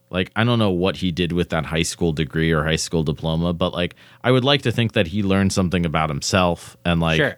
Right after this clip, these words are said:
Speaker 1: what he's worth and, like, what he's
Speaker 2: Like, the
Speaker 1: capable
Speaker 2: fact
Speaker 1: of.
Speaker 2: that he has a high school diploma is way less important than the fact
Speaker 1: Way
Speaker 2: that
Speaker 1: less
Speaker 2: he
Speaker 1: important.
Speaker 2: learned he could do something
Speaker 1: Probably.
Speaker 2: that he thought he couldn't.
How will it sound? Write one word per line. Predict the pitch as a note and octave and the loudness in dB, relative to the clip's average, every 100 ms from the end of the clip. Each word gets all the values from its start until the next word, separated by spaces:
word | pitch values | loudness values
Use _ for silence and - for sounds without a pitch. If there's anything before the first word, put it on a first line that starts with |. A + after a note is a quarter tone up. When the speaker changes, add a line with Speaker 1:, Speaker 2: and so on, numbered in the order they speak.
| - | -2
Speaker 1:
what | F#2+ | -2
he's | D2+ G#2+ G#2 | 2 2 4
worth | F#2+ G2 F#2 F#2 | 4 4 2 0
and, | E2 | 0
like, | E2+ E2+ | 0 0
what | F#2 | -4
he's | D2+ F#2+ E2+ | -2 -4 -4
Speaker 2:
Like, | |
the | E2+ F#2 | -2 0
Speaker 1:
capable | A#2+ F2 G2+ D2+ | 0 -2 -2 0
Speaker 2:
fact | C#3 - | 0 0
Speaker 1:
of. | |
Speaker 2:
that | D3 | -4
he | C3 | -4
has | B2 | -4
a | A#2+ | -2
high | B2 | -2
school | A#2 - | -2 -4
diploma | A#2 A2 B2+ A2+ | -6 -2 -2 -2
is | A2 A2 | -4 -6
way | C#3+ G#3 F3 | -2 2 4
less | D#3+ C#3 | 4 2
important | D3+ B2+ C#3+ C3+ A#2+ A2+ | -2 -2 0 0 0 -2
than | A2 | -4
the | A2 | -4
fact | - A2 G2+ | -2 -2 0
Speaker 1:
Way | A#2 B2 | 2 4
Speaker 2:
that | |
Speaker 1:
less | G2+ | 2
Speaker 2:
he | F2 | 0
Speaker 1:
important. | G2 F#2 C3 | -2 0 2
Speaker 2:
learned | B2+ A#2 G#2 | 0 -4 -10
he | B2 | -14
could | - A2 | -12 -10
do | B2 | -10
something | A2 A#2+ F#2+ | -4 0 0
Speaker 1:
Probably. | F2 D2+ | 0 -4
Speaker 2:
that | G#2 G#2 | -8 -10
he | A2 | -10
thought | G#2 G#2+ G#2 | -8 -6 -6
he | - | -8
couldn't. | - G2+ - | -12 -14 -14